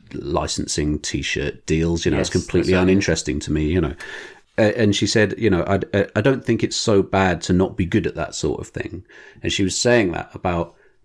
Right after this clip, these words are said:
Speaker 1: the guy who was, like, in charge of people's, you know,
Speaker 2: Yeah.
Speaker 1: commercial future. And actually, like, w-, w-, one of the, uh, if you extend the whole idea of the fact that he was,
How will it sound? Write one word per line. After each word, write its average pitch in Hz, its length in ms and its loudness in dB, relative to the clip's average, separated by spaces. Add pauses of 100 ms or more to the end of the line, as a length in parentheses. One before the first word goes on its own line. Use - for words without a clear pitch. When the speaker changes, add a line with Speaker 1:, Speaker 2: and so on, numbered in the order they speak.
Speaker 1:
the 92 100 0
guy 90 640 2
who 92 160 2
was, 85 180 2
like, 85 240 0
in 87 100 2
charge 95 320 0
of 82 160 -2
people's, 85 640 -2 (320)
you 117 100 2
know, 92 100 4
Speaker 2:
Yeah. 120 200 2
Speaker 1:
commercial 113 420 2
future. 120 380 0
And 117 100 4
actually, 85 360 0
like, 92 180 0
w-, 98 140 4
w-, 107 160 0
one 98 340 4
of 85 140 -2
the, 82 260 2 (680)
uh, 82 280 2 (100)
if - 160 0
you 85 80 4
extend 117 680 0 (100)
the 90 120 0
whole 85 280 2
idea 80 600 2 (420)
of 80 460 0 (200)
the 95 100 0
fact - 280 -2
that 85 120 -4
he 90 400 4
was, 87 280 0